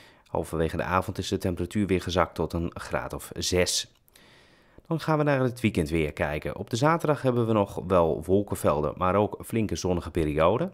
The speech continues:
Het blijft overal droog en het wordt twaalf tot plaatselijk al veertien graden.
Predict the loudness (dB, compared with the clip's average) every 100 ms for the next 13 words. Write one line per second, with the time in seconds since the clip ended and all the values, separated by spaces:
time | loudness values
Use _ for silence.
0 | -8 -2 0 0 2 2 4 4 6 4
1 | 4 -2 -4 -4 -2 -4 -4 -2 2 4
2 | 2 0 -4 -4 0 0 0 -2 -2 -4
3 | -2 0 0 0 -2 2 2 2 0